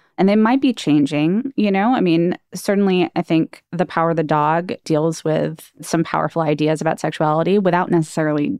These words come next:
depicting sex. I mean, I don't know to what extent audiences want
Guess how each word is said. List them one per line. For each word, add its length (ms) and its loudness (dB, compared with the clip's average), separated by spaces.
depicting 640 0
sex. 420 -6
I 60 -4
mean, 160 2
I 80 0
don't 160 0
know 120 2
to 120 -12
what 140 -2
extent 440 -2
audiences 640 2
want 380 0